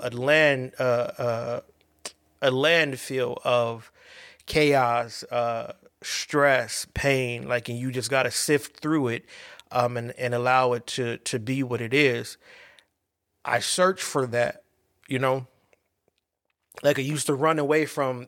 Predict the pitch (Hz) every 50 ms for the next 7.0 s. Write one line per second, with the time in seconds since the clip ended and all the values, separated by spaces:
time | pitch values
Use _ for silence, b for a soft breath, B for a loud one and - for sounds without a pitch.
0 | _ - 127 117 - - 147 143 143 139 139 135 123 127 127 135 127 - 135 123
1 | 123 135 135 127 127 123 127 139 143 139 127 - - 139 131 131 127 123 120 117
2 | 113 - _ _ B B B B B B B B B B B B B B B -
3 | 135 131 - 123 - - 147 147 147 143 139 127 120 127 120 123 127 135 135 -
4 | - 135 131 135 135 123 123 120 123 135 131 135 127 - - 131 123 120 107 -
5 | - - 147 151 156 147 135 120 120 123 123 120 110 - - - 127 127 127 123
6 | 123 123 135 143 156 160 156 151 139 131 127 117 120 120 120 117 117 117 - -